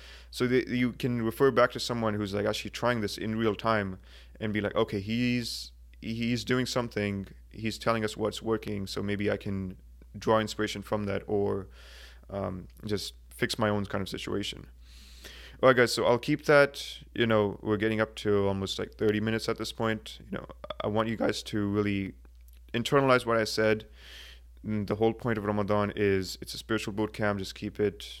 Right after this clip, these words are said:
you know, that's the, that's the simplest way I can describe it. But I've given you practical and actionable advice that you can implement. And I think you, you know, if you guys have a good plan, um, regardless of whether you work out or not and you make the most of it,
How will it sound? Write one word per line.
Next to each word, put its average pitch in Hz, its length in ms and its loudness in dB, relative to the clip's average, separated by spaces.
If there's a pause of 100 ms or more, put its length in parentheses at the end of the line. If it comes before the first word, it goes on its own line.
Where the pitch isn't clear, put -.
(180)
you 107 120 -8
know, 95 120 -4
that's 101 280 -4
the, 101 260 -2 (160)
that's 107 200 -2
the 107 60 -4
simplest 104 440 -4
way 104 100 0
I 104 80 2
can 101 140 -8
describe 107 360 2
it. 110 240 0 (320)
But 107 140 2
I've 113 160 4
given 120 220 2
you 110 100 0
practical 110 600 2
and 98 140 -2
actionable 104 440 -2
advice 95 340 -2
that 104 140 -2
you 98 120 -6
can 101 180 -10
implement. 123 500 -4 (540)
And 113 140 0
I 131 40 2
think 170 280 -2
you, 156 120 -2
you 143 100 0
know, 143 80 2
if 139 140 -2
you 143 100 0
guys 135 240 6
have 131 120 2
a 123 40 -4
good 123 180 0
plan, 127 360 0 (560)
um, 107 420 2 (140)
regardless 107 560 4
of 101 60 -6
whether 101 160 2
you 98 80 0
work 101 220 0
out 104 100 2
or 101 60 0
not 98 260 0
and 98 100 -4
you 95 100 -4
make 95 160 -4
the 104 60 -6
most 101 240 -4
of 110 140 -2
it, - 320 -4